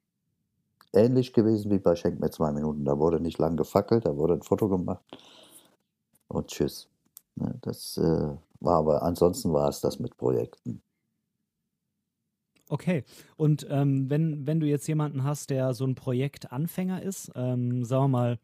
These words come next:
Speaker 2: ja, ich, äh, hab jetzt, äh, zwar schon so das ein oder andere Projekt,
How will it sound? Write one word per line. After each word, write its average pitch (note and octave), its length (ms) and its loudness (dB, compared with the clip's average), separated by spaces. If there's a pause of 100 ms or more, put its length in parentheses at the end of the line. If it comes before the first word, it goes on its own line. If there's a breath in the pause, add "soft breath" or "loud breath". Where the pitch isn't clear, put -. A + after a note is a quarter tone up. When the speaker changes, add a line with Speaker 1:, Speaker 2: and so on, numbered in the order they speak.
(520 soft breath)
Speaker 2:
ja, C3 280 0
ich, - 260 -6
äh, B2+ 180 2
hab B2+ 180 -4
jetzt, C3 300 -4
äh, A#2 340 -2
zwar A#2+ 280 -4
schon C#3+ 280 -2
so C#3 120 0
das A#2+ 180 -6
ein C3+ 260 -2
oder B2+ 220 -4
andere B2 260 -4
Projekt, A#2+ 680 -6